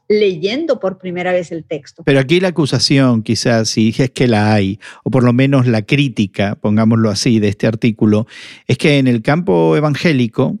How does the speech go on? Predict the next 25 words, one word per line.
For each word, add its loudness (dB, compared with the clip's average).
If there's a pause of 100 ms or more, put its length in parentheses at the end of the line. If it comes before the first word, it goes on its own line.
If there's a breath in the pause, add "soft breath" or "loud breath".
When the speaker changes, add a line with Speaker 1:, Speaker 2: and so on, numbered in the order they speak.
Speaker 2:
tanto 0
en 2
Estados 0
Unidos 2
como 0
en 0
América 2
Latina 2
y 2
en 0
el 0
mundo 2
occidental, 0
en -4
otros -6
países -4
de 0
Europa, 0 (520 loud breath)
pues, 0
eh, 0 (100)
tenemos 2
una 2
manera 0
de 0
leerla 0